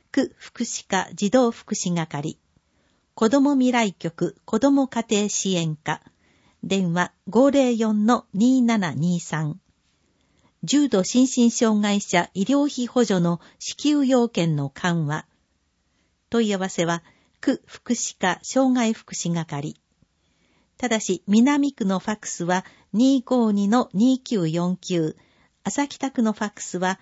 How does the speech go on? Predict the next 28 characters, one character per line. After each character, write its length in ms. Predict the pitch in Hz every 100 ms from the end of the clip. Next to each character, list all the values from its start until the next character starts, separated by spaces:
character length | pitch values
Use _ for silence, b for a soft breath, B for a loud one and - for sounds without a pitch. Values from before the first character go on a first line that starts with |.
| b
八 420 | - 214 - 262 233
一 240 | - 208
五 140 | 190
の 200 | 196 185 -
零 240 | 208 226
四 260 | 220 214 165
六 240 | 165 165
六 240 | 226 220 196
に 140 | 175
な 100 | 165
り 120 | 165
ま 180 | 160 175
す。 160 | - - _ _ _ _ _ _ _ _ _ _ _ _
健 220 | 285 311 -
康 160 | 277
福 200 | 269 -
祉 160 | - -
局 400 | 190 - 180 175
保 160 | _ 208
健 280 | - 285 277
年 240 | 254 240
金 240 | - 202 202
課 240 | - 165
福 240 | - - 247
祉 280 | - 220 208
医 20 |
療 280 | 190 170 165
係。 460 | 165 - 147 147